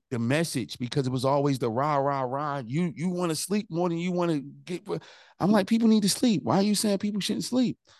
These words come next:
You know what I'm saying? Like, then I found out that he is, it's not, it's not sleep. It's a discipline. Meaning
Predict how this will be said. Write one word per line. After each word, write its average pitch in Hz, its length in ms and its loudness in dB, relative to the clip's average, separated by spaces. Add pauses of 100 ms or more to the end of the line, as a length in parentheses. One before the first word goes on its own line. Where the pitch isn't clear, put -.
(480)
You 180 140 8
know 196 120 10
what 202 80 8
I'm 170 40 -2
saying? 196 400 2
Like, 156 260 2
then 165 200 2
I 156 60 2
found 160 340 -2
out 160 180 0
that 143 220 -2
he 180 360 -4 (120)
is, 131 240 -2
it's 127 120 -2
not, 175 240 4 (140)
it's - 100 -14
not 143 180 2
sleep. 233 300 6
It's 143 160 2
a 123 40 2
discipline. 147 600 2 (280)
Meaning 156 320 6